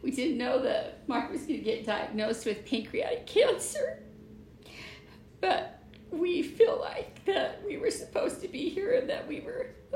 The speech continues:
led here because this ward is amazing at taking care of people. And they've been so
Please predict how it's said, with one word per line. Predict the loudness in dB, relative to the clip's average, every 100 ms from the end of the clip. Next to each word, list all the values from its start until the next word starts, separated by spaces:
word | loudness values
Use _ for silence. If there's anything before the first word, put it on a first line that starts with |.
| -4 -2
led | 0 0 0
here | -2 2 6 6 4 -6 -18 -18 -16
because | 2 10 10 10
this | 0 -2 -4
ward | -2 -2 -4
is | -6
amazing | -4 -2 -2 -2 -8 -10
at | -12 4
taking | 6 6 -2 -4
care | 2 6 4
of | 2
people. | -8 -6 2 2 2 -4 -14 -20 -20 -8 0
And | 2
they've | 4 2
been | 2 0
so | 2 6 6 6 0